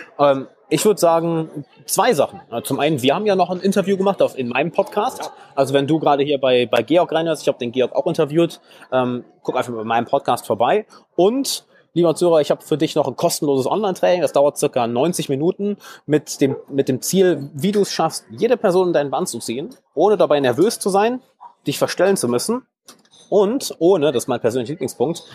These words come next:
dabei auf Dutzende Menschen zuzugehen. Das heißt, ohne dass du jetzt auf alle möglichen Events gehen musst und tausende Leute ansprechen musst.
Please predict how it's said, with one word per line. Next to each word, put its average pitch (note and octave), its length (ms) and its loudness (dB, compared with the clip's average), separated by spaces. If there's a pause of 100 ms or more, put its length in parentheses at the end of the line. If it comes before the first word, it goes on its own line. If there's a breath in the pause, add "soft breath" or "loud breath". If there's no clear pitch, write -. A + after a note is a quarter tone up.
(160 loud breath)
dabei C#3 400 2
auf B2 200 -2
Dutzende E3+ 440 0
Menschen B2 340 -4
zuzugehen. G#2 460 -4 (100)
Das - 120 -12
heißt, A#2+ 200 -4
ohne D#3 140 2
dass C3+ 160 2
du C3 80 2
jetzt - 340 -2 (360 loud breath)
auf - 100 -4
alle D#3 160 2
möglichen D3+ 200 0
Events D3 300 2
gehen C#3 160 0
musst C#3 220 -2
und A#2+ 100 -10
tausende D3 280 2
Leute C3 220 2
ansprechen C3 400 -6
musst. - 320 -6